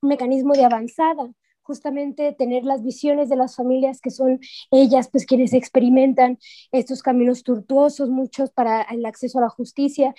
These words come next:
Y entonces, ¿cómo la participación de las familias, pues, permitió que fuera, es, un, una ley sensible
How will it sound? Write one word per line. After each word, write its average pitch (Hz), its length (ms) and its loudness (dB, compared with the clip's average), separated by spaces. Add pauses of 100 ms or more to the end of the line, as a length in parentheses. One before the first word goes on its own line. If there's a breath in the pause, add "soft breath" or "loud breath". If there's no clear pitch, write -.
(220 loud breath)
Y 277 60 2
entonces, 277 420 2
¿cómo 302 320 4
la 285 140 2
participación 247 600 -6
de 262 60 -6
las 254 200 -8
familias, 240 580 2 (200 soft breath)
pues, 240 140 -6
permitió 233 560 2
que 240 320 4 (240 loud breath)
fuera, 226 800 0
es, 233 420 -4
un, 240 300 0
una 254 200 2
ley 254 240 4
sensible 247 720 -2